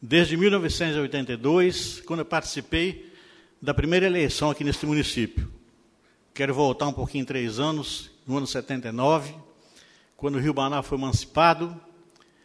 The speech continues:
Eu residia lá em São Isidoro Tiradentes, e eu me lembro que aqueles políticos mais antigos, o senhor Antônio Freitas da Silva, que está vivo ainda, o senhor Valdemar Zardo, Luiz Durão, que era prefeito de Linhares na época, Nidre Barbosa, que era deputado,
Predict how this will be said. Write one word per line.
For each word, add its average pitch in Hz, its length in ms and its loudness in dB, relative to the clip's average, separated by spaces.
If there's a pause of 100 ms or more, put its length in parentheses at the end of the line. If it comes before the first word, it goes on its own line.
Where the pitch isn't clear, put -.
(260)
Eu 131 140 -2
residia 131 400 2
lá 131 80 -2
em 123 60 -4
São 131 160 -4
Isidoro 120 280 0
Tiradentes, 131 840 -4
e 127 80 -6
eu 131 60 -2
me 131 120 0
lembro 135 300 -2
que - 80 -20
aqueles 127 240 -12
políticos 127 580 -6
mais 127 200 -4
antigos, 123 500 -2
o - 40 -12
senhor 127 140 -6
Antônio 127 260 -6
Freitas 120 360 -8
da 110 100 -8
Silva, 143 320 -6
que - 80 -16
está 120 160 -8
vivo 113 300 -8
ainda, 143 260 -4
o - 20 -10
senhor 127 140 -8
Valdemar 117 380 -6
Zardo, 131 480 -2 (680)
Luiz 147 220 4
Durão, 143 320 4
que - 80 -4
era 139 80 -4
prefeito 127 380 -6
de 123 40 -6
Linhares 123 440 -2
na 123 120 -2
época, 143 320 -2
Nidre 143 240 -2
Barbosa, 127 520 -2
que - 80 -6
era 120 100 -4
deputado, 135 640 -2